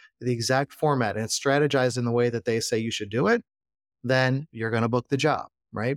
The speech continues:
So I wanna help you with this. And that's why I've put this together for you. Again, it's a completely free resource.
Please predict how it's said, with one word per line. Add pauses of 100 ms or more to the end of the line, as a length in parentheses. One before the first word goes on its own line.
So
I
wanna
help
you
with
this.
And
that's
why
I've
put
this
together
for
you.
Again,
it's
a
completely
free (320)
resource.